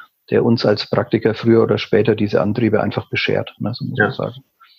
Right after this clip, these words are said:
Speaker 2: Wobei, äh, also um's vielleicht abzuschließen, das gleiche Thema haben wir ja bei, bei den Privat-, äh, Privat-, L K Ws, Privat-, äh, P K Ws genauso, ne?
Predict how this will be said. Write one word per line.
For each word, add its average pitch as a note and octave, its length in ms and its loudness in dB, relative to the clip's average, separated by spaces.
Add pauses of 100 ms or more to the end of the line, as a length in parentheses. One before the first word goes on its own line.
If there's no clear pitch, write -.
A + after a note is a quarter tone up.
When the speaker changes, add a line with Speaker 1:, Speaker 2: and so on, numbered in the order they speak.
(560)
Speaker 2:
Wobei, A#2 460 2
äh, G#2+ 40 6
also G#2+ 320 4
um's G#2 220 0
vielleicht G#2 240 2
abzuschließen, A2 580 0
das G#2 140 2
gleiche D#3+ 260 0
Thema G#2+ 300 0
haben G#2 120 -2
wir G2 100 2
ja F#2+ 380 2
bei, G2 400 0
bei G#2 120 2
den G2 320 0
Privat-, G#2+ 340 2
äh, G#2+ 120 4 (540)
Privat-, F#2+ 280 -4
L G2 80 4
K F2 100 -12
Ws, E2+ 200 -8
Privat-, G2+ 420 0
äh, - 80 2
P A2+ 140 -2
K A2 140 2
Ws G2+ 180 2
genauso, A2+ 500 2
ne? C3 420 -6